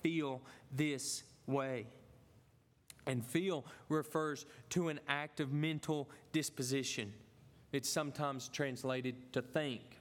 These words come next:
or to have this mind in Christ. And he pointed out in verse seven that the Philippians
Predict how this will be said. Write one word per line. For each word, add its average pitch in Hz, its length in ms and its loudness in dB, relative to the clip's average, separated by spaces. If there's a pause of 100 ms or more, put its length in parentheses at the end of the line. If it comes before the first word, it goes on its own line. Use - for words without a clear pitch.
or 120 240 0 (280)
to 123 100 2
have 131 240 0
this 127 240 0
mind 127 760 -2 (460)
in 107 260 -2 (300)
Christ. - 720 -6 (1800)
And 123 100 0
he 127 80 2
pointed 127 600 0
out 123 440 0
in 123 140 -2
verse 117 260 0
seven 110 480 0 (360)
that 123 240 0
the 117 60 0
Philippians 120 1080 -2